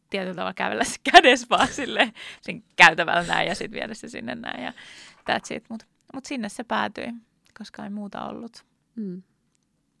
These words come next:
Speaker 2: Että harmi, jos joku teistä olisi halunnut tänne.
Speaker 1: <laughs> Niin.
Speaker 2: <laughs> Se ei
Speaker 1: Se on
Speaker 2: siinä
Speaker 1: nyt
Speaker 2: ole enää.
Speaker 1: siellä.
Speaker 2: Jep. Mut tiedät sä näitä a-, a-, asioita, mitä niinku sullekin on varmaan sanottu,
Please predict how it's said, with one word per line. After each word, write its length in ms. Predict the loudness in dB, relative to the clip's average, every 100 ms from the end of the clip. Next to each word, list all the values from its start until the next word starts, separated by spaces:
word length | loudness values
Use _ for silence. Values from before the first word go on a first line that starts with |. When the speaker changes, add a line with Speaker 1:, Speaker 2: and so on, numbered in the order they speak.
| _ _ _ -20 -20 _ _
Speaker 2:
Että 180 | -6 -2
harmi, 360 | 0 0 0 0
jos 120 | 0
joku 200 | 0 -2
teistä 280 | -2 -2 0
olisi 160 | 2
halunnut 340 | 2 4 2 2
tänne. 260 | 4 4 4
Speaker 1:
<laughs> 60 | 2 4 4 4 4
Niin. 220 | 4 4 2 0 -2 0 -2
Speaker 2:
<laughs> 40 | -4
Se 100 | -2
ei 80 |
Speaker 1:
Se 100 | 2
on 80 | 4
Speaker 2:
siinä 120 | 4 0
Speaker 1:
nyt 100 | -4
Speaker 2:
ole 160 | -2
enää. 220 | -2 0
Speaker 1:
siellä. 280 | -2 -2 -4 -6 -10 -10
Speaker 2:
Jep. 80 | -10 -12 -18 _ _ _ _ _ _ _ _ _ _ -20 -20 -20 -20 _ _ _ _ _ -4
Mut 180 | -4
tiedät 300 | 0 -2 -2
sä 120 | -4 -4
näitä 260 | -2 -4 -8
a-, 40 | -14 -14 _ -20 _ _ _ _ -20
a-, 240 | _ -4
asioita, 480 | -2 -2 -4 -4 -6
mitä 260 | -6 -6 -8 _ -20 _ -8
niinku 200 | -6 -4
sullekin 460 | -2 -2 -2 -4
on 60 | -4
varmaan 340 | -4 -4 -6
sanottu, 640 | -4 -4 -4 -6 _ -12